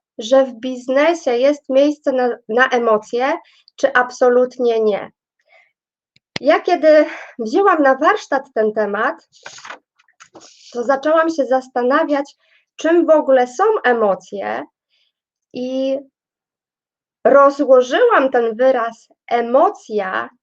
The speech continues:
na takie trzy części. E, moc, ja, gdzie e to energia, mamy więc energię, moc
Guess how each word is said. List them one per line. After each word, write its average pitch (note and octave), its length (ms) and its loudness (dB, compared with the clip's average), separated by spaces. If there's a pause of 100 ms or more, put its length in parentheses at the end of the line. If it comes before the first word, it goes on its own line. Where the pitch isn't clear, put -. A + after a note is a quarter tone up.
(680)
na B3+ 560 2
takie C4+ 440 -2 (120)
trzy - 420 0
części. - 720 -2 (880)
E, C4+ 160 2 (760)
moc, A#3 720 0 (480)
ja, A#3 500 0
gdzie A3+ 300 -4
e E4 160 2
to C#4+ 180 -4
energia, A#3 840 -2 (600)
mamy A#3 320 -2
więc A3+ 300 -4 (100)
energię, D4+ 680 0 (280)
moc C4 640 0